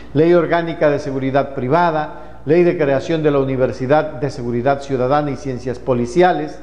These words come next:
ley derogatoria de la Ley para el Desarrollo Económico y Sostenibilidad Fiscal para tras la pandemia covid diecinueve, reformas a la Ley para la Planificación Integral de la Circunscripción Territorial Especial Amazónica,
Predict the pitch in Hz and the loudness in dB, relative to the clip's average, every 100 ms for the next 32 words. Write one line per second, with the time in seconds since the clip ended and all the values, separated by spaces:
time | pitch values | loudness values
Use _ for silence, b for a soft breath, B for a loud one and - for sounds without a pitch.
0 | B B B - 135 185 196 185 170 147 | B B B -4 2 2 2 2 2 0
1 | 143 175 175 165 143 131 139 170 165 170 | 2 2 2 2 2 2 2 0 0 0
2 | 156 151 147 139 123 160 175 175 180 139 | 0 -4 -4 -6 -4 -2 2 2 2 0
3 | 160 156 147 - 156 - 143 135 127 135 | 0 0 -2 -2 -2 0 0 0 2 2
4 | 151 143 131 - 165 165 B B B - | 0 -4 -4 0 0 0 B B B -4
5 | 175 185 180 185 185 - 175 170 147 147 | 0 2 2 -2 -8 -6 -2 -2 -2 -4
6 | 147 135 139 170 160 143 - 160 139 135 | -4 -4 -2 0 0 -2 0 0 0 -2
7 | 131 127 160 175 160 160 - - - 180 | -2 0 2 2 0 -4 -12 -12 -2 2
8 | 180 190 202 190 170 143 143 175 175 151 | 2 2 2 2 0 0 0 0 2 2
9 | 143 131 135 123 123 127 127 165 156 135 | 0 -2 -4 -4 -4 -4 -2 -2 -2 2
10 | 131 151 151 143 135 - 196 175 190 180 | 4 4 2 0 0 0 -2 0 0 0
11 | - 147 - 160 156 143 131 139 135 156 | 0 -2 0 0 2 0 2 2 4 4
12 | 151 B B - 139 147 135 147 135 123 | 2 B B -10 -6 -2 0 2 2 -2
13 | 139 170 160 156 143 | 0 0 0 0 -2